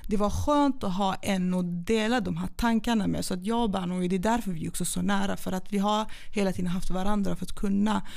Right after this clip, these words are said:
eh, pusha varandra och hjälpa varandra och lyssna på varandra.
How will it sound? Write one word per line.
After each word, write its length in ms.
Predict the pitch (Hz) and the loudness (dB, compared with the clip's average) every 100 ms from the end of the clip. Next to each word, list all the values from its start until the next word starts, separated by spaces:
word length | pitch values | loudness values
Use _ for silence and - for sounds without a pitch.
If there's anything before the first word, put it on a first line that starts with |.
| - - - | -8 -8 -2
eh, 260 | 185 175 - | 0 0 0
pusha 340 | 330 - 262 | -2 -2 -2
varandra 640 | 233 226 220 214 202 202 208 | 0 2 2 2 2 0 0
och 260 | 185 180 | 0 0
hjälpa 320 | 196 226 104 | 2 0 0
varandra 600 | 98 101 101 98 95 92 | 0 0 0 0 0 0
och 100 | 92 | 0
lyssna 380 | 101 117 - 98 | 2 2 2 0
på 120 | - | -2
varandra. 560 | 90 - - 185 - 180 | -4 -2 -2 -2 -2 -6